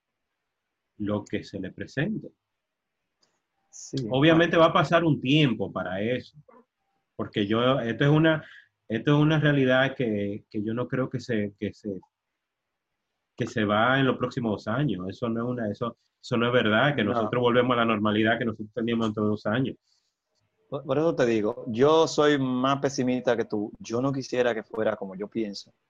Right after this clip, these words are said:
Speaker 2: pero yo no creo que eso que, que vimos antes volverá. O sea,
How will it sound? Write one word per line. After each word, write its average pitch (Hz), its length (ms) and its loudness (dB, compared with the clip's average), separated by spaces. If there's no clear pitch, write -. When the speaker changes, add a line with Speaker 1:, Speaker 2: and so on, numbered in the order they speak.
Speaker 2:
pero 110 220 0
yo 110 160 2
no 123 180 0
creo 123 460 4
que 113 420 0
eso 123 400 -2
que, 110 440 0
que 107 140 -6
vimos 110 520 -6
antes 110 480 -10
volverá. 101 800 -8
O - 20 -20
sea, 95 420 -10